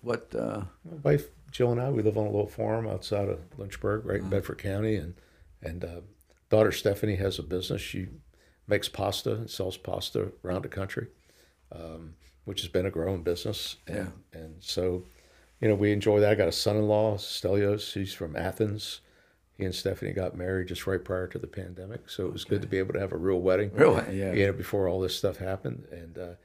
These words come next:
Speaker 2: he, uh, coaches U-, U V A basketball. So he works for Tony Bennett and the team.
Speaker 1: Okay.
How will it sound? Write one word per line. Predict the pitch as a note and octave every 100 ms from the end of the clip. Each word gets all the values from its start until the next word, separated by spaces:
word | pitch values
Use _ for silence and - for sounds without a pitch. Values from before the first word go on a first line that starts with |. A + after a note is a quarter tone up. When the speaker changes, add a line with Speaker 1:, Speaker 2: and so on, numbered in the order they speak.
| _ _
Speaker 2:
he, | _ G2+ G2+ E2+
uh, | F#2+
coaches | - F#2+ - F#2 F2+
U-, | F#2 G2 -
U | F#2 F#2
V | F2+
A | F2
basketball. | F2 F2 C3 - E2+ F#2+
So | - G2
he | F2+
works | F#2 F2+ -
for |
Tony | - F#2 F2+
Bennett | E2+ E2+ E2+
and | -
the | -
team. | - F2+
Speaker 1:
Okay. | - - F#2 F2